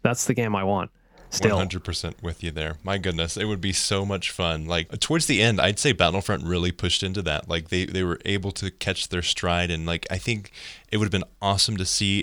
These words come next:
Speaker 2: if they were able to get another year of support into Battlefront, um, what, where it would have been there. But, like,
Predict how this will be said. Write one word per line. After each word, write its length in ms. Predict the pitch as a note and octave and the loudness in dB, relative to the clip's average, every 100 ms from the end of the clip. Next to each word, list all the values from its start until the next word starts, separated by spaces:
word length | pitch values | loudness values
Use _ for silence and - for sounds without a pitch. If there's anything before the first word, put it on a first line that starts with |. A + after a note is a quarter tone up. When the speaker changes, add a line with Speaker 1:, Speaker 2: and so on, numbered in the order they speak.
| - | 0
Speaker 2:
if 160 | F#2+ | -2
they 160 | G#2 F#2+ | 0 2
were 180 | F#2 - | 2 0
able 240 | F#2+ G2 | 0 0
to 80 | F#2+ | -2
get 140 | F#2+ | 0
another 260 | G2 G2 F#2+ | 0 -2 -2
year 280 | F#2+ G2 G2+ | -2 0 0
of 80 | |
support 440 | - G2+ - A2 G#2 | -2 -4 -2 -2 0
into 220 | G#2+ A2 A2 | -2 -4 -2
Battlefront, 520 | A2 A2+ - C3+ B2+ - - - - - | 0 0 0 -4 -4 -12 -20 -20 -20 -14
um, 280 | - F2+ E2+ | -2 -2 0
what, 180 | F#2 - | -2 -2
where 220 | F2+ F#2+ | 0 4
it 80 | G2+ | 4
would 140 | F2 G2 | 4 2
have 80 | F2 | 2
been 180 | F2+ | 0
there. 360 | D#2+ D#2+ F#2 G#2 | 2 2 2 0
But, 140 | - G#2 | -2 0
like, 160 | G#2+ | 0